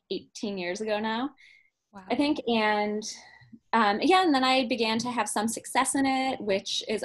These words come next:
Speaker 1: always validating, and especially being one of four children,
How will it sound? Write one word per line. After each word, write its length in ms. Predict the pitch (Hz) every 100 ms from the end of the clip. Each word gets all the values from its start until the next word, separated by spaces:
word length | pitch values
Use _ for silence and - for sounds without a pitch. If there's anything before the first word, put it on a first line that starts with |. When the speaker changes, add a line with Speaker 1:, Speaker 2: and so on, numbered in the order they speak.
| -
Speaker 1:
always 720 | 190 190 190 196 196 185 180
validating, 960 | 180 180 185 185 185 185 185 180 180 185
and 480 | - 175 170 170 175
especially 460 | - - 190 185 190
being 420 | 180 180 180 185 185 - -
one 160 | 214 208
of 60 |
four 160 | 208 185
children, 600 | - 185 190 185 240